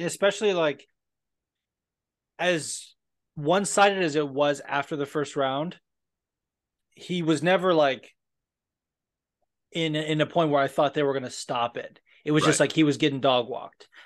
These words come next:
Speaker 1: Like, he
Speaker 2: Yeah.
Speaker 1: was, he's, he's tough enough that he's got, he stayed in there. And I think that's important to note as well. Like, to your point, like, he's, he's skillful. He just needs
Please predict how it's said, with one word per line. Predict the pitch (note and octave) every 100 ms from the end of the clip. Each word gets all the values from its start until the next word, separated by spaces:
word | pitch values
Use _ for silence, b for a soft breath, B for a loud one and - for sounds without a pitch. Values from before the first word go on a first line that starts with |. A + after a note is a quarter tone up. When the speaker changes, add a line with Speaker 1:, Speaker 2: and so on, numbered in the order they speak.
| -
Speaker 1:
Like, | C#3
he | F#3
Speaker 2:
Yeah. | F3+
Speaker 1:
was, | D3+
he's, | D3 D3+ - -
he's | E3 D#3+
tough | F#3 F3 E3+
enough | D3+ D3
that | D3+ C3+
he's | C#3 C3+ C3 A#2+ A2 _
got, | - C#3 C#3 - -
he | D3+
stayed | - E3+ D3+
in | C#3+ C#3+
there. | D#3 E3+ B B
And | C3+
I | C#3+
think | F#3+ D3
that's | D3 D3 D3+
important | B2+ C#3+ C3 A#2+
to | C3
note | B2+
as | A#2
well. | B2+
Like, | A#2+ A#2
to | D#3+
your | D3+
point, | E3 D3
like, | C3 B2
he's, | D3 B2 A2+ - b b b _ _ _
he's | - F#3
skillful. | - A#3 A#3+ E3 C#3+
He | C#3
just | C3+ C#3+
needs | D3+ D3+ C#3+ C3+ - -